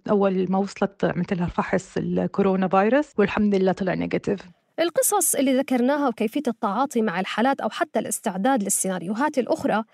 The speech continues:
Speaker 2: بتخلينا في هالحلقة نتبع أيضًا التطور على النظام الصحي في الأردن وآلية التعاطي مع فيروس كورونا. في ورقة قدمها وزير الصحة السابق الدكتور محمود الشياب في ندوة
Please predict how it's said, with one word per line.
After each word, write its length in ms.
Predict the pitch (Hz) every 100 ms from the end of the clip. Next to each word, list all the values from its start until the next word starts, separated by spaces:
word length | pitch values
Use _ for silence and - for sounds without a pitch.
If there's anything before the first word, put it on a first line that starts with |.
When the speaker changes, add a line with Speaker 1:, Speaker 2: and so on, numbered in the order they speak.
| - - -
Speaker 2:
بتخلينا 520 | 294 - 339 403 320
في 160 | 247 220
هالحلقة 500 | 208 - 320 294 269
نتبع 640 | 247 - 330 262 302 294
أيضًا 340 | 170 - 269 285 - - -
التطور 560 | 320 349 415 381 214
على 200 | 190 262
النظام 400 | 269 262 269 302
الصحي 440 | 214 - 330 - 339
في 140 | 330
الأردن 460 | 294 311 269 311 302 _ _
وآلية 400 | - 320 427 440 -
التعاطي 540 | - 240 240 302 302
مع 160 | 240 185
فيروس 380 | 254 320 320 -
كورونا. 360 | - 226 202 - _
في 180 | - 359
ورقة 420 | 403 508 - 330
قدمها 520 | 330 262 202 285 294 254
وزير 340 | 220 220 285
الصحة 340 | 220 277 -
السابق 500 | 208 - 285 247 -
الدكتور 420 | 220 190 - 311 262
محمود 360 | 202 269 302
الشياب 520 | 226 - 202 220 294 311
في 160 | -
ندوة 360 | 370 220 202